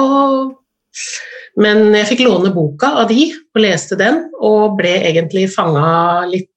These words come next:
der, fordi jeg kjente meg igjen i veldig mye.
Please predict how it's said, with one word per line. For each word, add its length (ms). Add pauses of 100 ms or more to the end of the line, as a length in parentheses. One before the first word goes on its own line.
der, 340 (1300)
fordi 300
jeg 120
kjente 340
meg 160
igjen 200
i 180
veldig 400
mye. 360